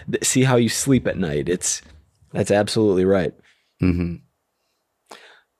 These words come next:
Speaker 1: You said you're less productive now because you're doing more, uh, exercise, than in two thousand eighteen when you were more productive.
Speaker 2: Yep.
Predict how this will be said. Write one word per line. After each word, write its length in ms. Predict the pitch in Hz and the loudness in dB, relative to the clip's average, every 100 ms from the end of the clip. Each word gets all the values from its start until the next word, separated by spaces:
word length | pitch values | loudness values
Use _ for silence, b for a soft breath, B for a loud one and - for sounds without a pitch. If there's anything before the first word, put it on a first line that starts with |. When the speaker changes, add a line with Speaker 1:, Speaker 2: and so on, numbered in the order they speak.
| _ _ | _ _
Speaker 1:
You 180 | 120 131 | 2 2
said 280 | - 135 | 4 2
you're 160 | 117 110 | 2 2
less 300 | 107 107 - | 2 2 0
productive 920 | - - 104 107 - 92 85 90 - - - _ | -6 -2 2 2 2 0 0 0 -6 -18 -20 _
now 640 | 104 104 101 92 80 82 - _ | -2 2 2 0 -2 -4 -6 _
because 460 | 117 107 120 101 98 | 0 0 0 0 2
you're 120 | 101 | 0
doing 360 | 95 101 98 98 | 2 2 2 2
more, 560 | 95 95 95 95 92 _ _ _ _ _ - | 2 2 2 0 -2 _ _ _ _ _ -4
uh, 380 | 127 87 80 - - _ _ _ _ | 0 2 2 0 -6 _ _ _ _
exercise, 840 | 110 - 101 - 82 80 82 92 - _ - | 0 2 0 2 2 2 0 -2 -10 _ -4
than 180 | 113 104 | 2 2
in 80 | |
two 160 | 98 113 | 2 0
thousand 340 | 98 92 95 | 0 0 2
eighteen 600 | 92 85 - 110 95 82 - | 0 -2 0 2 2 0 -2
when 160 | 98 104 | 0 2
you 80 | 101 | 2
were 120 | 90 | 2
more 240 | 95 95 | 2 2
productive. 720 | 90 90 69 - 62 57 - _ _ _ _ - | 0 -2 -2 -2 -4 -4 -8 _ _ _ _ 2
Speaker 2:
Yep. 320 | 98 - | 2 2